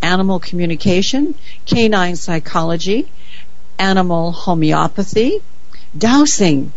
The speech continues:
oracle therapy, and she is also a Reiki master. Claudia is the author of three books, If Only Animals Could Talk, Dog Owner's Pocket Guide of Commands,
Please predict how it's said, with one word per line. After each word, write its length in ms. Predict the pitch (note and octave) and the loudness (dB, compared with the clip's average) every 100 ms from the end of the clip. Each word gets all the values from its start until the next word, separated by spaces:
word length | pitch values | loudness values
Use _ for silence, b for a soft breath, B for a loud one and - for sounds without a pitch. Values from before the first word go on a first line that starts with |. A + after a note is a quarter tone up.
| b b b | b b b
oracle 460 | G#3+ B3+ D4 - A#3 | 0 4 4 4 2
therapy, 760 | - B3+ C4+ C4 - D#3+ C#3 - b b | 2 2 4 2 2 0 0 -2 b b
and 260 | G3 A#3 G3+ | 2 2 4
she 200 | - F3 | 2 2
is 220 | D#3+ - - | 2 0 0
also 500 | A#3 D#4+ - D3 C3+ - | 2 2 2 2 0 0
a 80 | E3 | 0
Reiki 600 | D3+ D3 E3 G#3 F#3+ D3 | 0 2 2 2 2 2
master. 640 | D3+ E3+ G#3 - C#3+ B2 - - - - - B B B | 2 0 0 0 -2 -2 -4 -4 -4 -4 -4 B B B
Claudia 480 | - G3+ G3+ G3+ G#3+ | 0 2 4 2 2
is 220 | - F3+ | 0 -2
the 160 | E3+ - | -2 -2
author 320 | E3 G3 G3+ | -2 0 0
of 200 | - D#3+ | 0 -2
three 340 | - - G#3+ D4 | -2 0 2 2
books, 600 | C4 C#4 G#3+ - - - B B B | 4 2 2 -2 -2 -2 B B B
If 220 | F#3 F3+ - | 0 0 2
Only 280 | G#3+ A3 - | 4 4 2
Animals 460 | F#3+ G#3 A3 G#3 - | 0 0 2 0 0
Could 200 | A3 G3+ | -2 0
Talk, 480 | A3 G3+ C4 - - - B B B | 0 2 0 -2 -4 -4 B B B
Dog 380 | C#3+ G3+ A#3 A#3 | 0 2 4 2
Owner's 400 | - G3+ G3 F3 | 0 0 0 0
Pocket 540 | - - C#4+ C#4+ - - | -2 0 0 0 -2 -2
Guide 360 | D3+ C#3 C#3 | 0 0 0
of 140 | D3+ - | -2 -2
Commands, 760 | E3 D#3+ G3+ D#3+ C3+ D#3 - | -2 0 0 0 0 0 -2